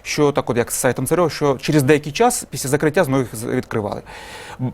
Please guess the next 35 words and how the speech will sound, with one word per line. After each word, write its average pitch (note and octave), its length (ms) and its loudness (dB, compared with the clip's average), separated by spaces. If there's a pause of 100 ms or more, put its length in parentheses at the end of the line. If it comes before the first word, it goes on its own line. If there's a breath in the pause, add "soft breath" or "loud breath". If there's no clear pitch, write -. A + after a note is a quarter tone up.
дуже F#3+ 340 4
багато D3 240 2
відмов. G#2 280 -4 (220)
Тому F3+ 180 0
ця F3 100 6
операція D#3+ 340 2
йде C3 140 0
так, - 280 -4
е, - 20 -6 (120)
невеликій C3+ 460 2
кількості G#2 400 -8
сайтів, C#4+ 320 -2
на G3 80 0
жаль, F3+ 200 4 (320 loud breath)
тому G#3 180 2
що - 140 2 (320)
особливо E3 360 6
росіяни. G#2+ 500 -2 (320 loud breath)
Якщо C#3 200 2
російський E3+ 340 2
хостинг, - 340 -2 (360 loud breath)
то G3+ 100 4
їх G3+ 140 4
не F#3+ 120 4
хвилює, F#3+ 420 4
що C#3+ 220 -2
в C#3+ 300 -6
Україні C#3 360 2
війна G3+ 360 0
йде, A3 160 2
вони A#3+ 160 6
знають, G#3+ 220 4
нічого F#3 200 2
не F3+ 60 2
знають, B3+ 360 2